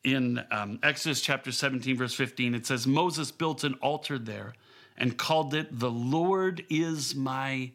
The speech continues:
banner.'" When, um, you are fighting hand-to-hand combat throughout history, the first thing to go into battle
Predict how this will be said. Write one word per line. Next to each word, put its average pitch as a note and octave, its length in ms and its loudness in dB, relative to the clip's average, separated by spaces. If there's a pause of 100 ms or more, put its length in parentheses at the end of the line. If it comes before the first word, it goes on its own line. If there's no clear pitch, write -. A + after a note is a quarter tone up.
(140)
banner.'" A2 720 -6 (1800)
When, C#3+ 480 6 (460)
um, G#2+ 360 -2 (1400)
you D#3 300 4
are B2+ 100 4
fighting D3 640 2
hand-to-hand C3 840 0
combat A2+ 640 0 (1300)
throughout D#3 440 4
history, G#2+ 680 -2 (520)
the C3+ 100 0
first G3 640 2
thing E3+ 320 0
to D#3 120 -2
go C#3+ 280 0
into C3+ 220 -2
battle A#2 580 -4